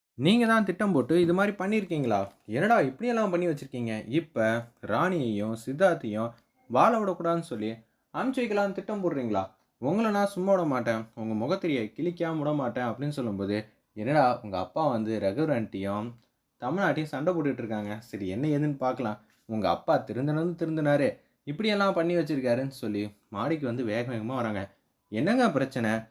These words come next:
ரகுவரனும் தமனா கிட்ட எதுக்கு சண்டை போட்டுட்டு இருக்கீங்க? சாவித்திரி, உன்னோட முகத்திரையெல்லாம் கிழிஞ்சிருச்சு. என்னையும் நினைச்சிட்டு இருக்க உன் மனசுல, நீ இவ்வளவு பெரிய வில்லியா இருப்பேன்னு நினைச்சு கூட பார்க்கல. நீ வந்ததுலேருந்து தான் பொம்மைக்கு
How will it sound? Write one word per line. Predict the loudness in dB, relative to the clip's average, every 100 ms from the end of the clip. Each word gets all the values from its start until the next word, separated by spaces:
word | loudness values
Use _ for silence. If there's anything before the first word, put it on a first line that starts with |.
| _ _ _ _ -2
ரகுவரனும் | 2 2 2 0 0
தமனா | 0 0 0
கிட்ட | -2 -2 -4 -4 -6
எதுக்கு | -4 -4 -4
சண்டை | -2 -2
போட்டுட்டு | 0 -2 -2
இருக்கீங்க? | -2 -2 -2 -4 -10
சாவித்திரி, | -4 2 2 2 0 -2
உன்னோட | -2 -4 -4
முகத்திரையெல்லாம் | -2 0 0 0 0 -2 -2
கிழிஞ்சிருச்சு. | -2 -2 -4 -4 -6 -8 _ _ -4
என்னையும் | 0 2 2
நினைச்சிட்டு | 2 -2 -2
இருக்க | 0 0
உன் | 0 0
மனசுல, | -2 0 0 0 -2 -6 -8
நீ | -2 -2
இவ்வளவு | 0 0 0
பெரிய | 2 2
வில்லியா | 2 0 2 2
இருப்பேன்னு | 2 -2 -4 -4
நினைச்சு | -4 -6
கூட | -2 0
பார்க்கல. | 0 0 2 0 -4 _ _ -6
நீ | -4
வந்ததுலேருந்து | -2 -2 0 0 2 0 2
தான் | 0 0 -4 _ _ -8
பொம்மைக்கு | 0 2 2 2 0